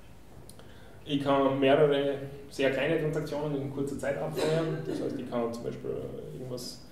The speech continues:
Geld irgendwo hinstreamen und gleichzeitig kriege ich irgendwas dafür und das sucht sich jeweils den Weg über das Lightning-Netzwerk. Ich habe eine sehr niedrige Fee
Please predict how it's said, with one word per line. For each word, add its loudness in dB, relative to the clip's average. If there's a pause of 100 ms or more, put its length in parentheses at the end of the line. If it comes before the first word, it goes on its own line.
(200)
Geld 6
irgendwo 2
hinstreamen 0
und -4
gleichzeitig -4
kriege 0
ich -2
irgendwas 0
dafür -2
und -2
das 2
sucht 2
sich 0
jeweils 4
den 0
Weg 4
über 0
das -2
Lightning-Netzwerk. 0 (1700)
Ich 2
habe 8
eine 4
sehr 8
niedrige 6
Fee -2